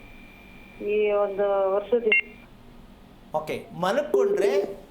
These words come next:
Speaker 2: ಮಲ್ಕೊಂಡ್ರೆ ನಿದ್ದೆ ಬೇಗ ಬರುತ್ತಾ ಅವಳಿಗೆ?
Speaker 1: ಹಾ, ಬರುತ್ತೆ.
Speaker 2: ಅಂತ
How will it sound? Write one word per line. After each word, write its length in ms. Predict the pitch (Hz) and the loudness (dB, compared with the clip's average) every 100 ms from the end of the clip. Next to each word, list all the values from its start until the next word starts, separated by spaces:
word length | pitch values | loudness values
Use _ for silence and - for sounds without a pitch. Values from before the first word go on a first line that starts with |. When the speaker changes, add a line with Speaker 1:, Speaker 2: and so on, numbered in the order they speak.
| - | -14
Speaker 2:
ಮಲ್ಕೊಂಡ್ರೆ 680 | 170 185 277 285 247 196 202 | -2 2 2 2 0 2 0
ನಿದ್ದೆ 380 | 226 190 180 247 | 2 -2 0 0
ಬೇಗ 300 | 190 185 226 | 2 2 4
ಬರುತ್ತಾ 460 | 240 180 208 - 214 | 4 4 2 2 2
ಅವಳಿಗೆ? 300 | 160 151 214 - - - - - - - - - - - - - - - - - - - - - - - | 4 2 0 -2 -12 -20 -20 -20 -20 -20 -20 -20 -20 -20 -20 -20 -20 -20 -20 -20 -20 -20 -20 -20 -16 0
Speaker 1:
ಹಾ, 220 | 247 269 | 4 4
ಬರುತ್ತೆ. 460 | 214 190 190 185 151 - - - - | 4 0 0 -4 -10 -10 -20 -20 -10
Speaker 2:
ಅಂತ 200 | 156 175 | -8 -4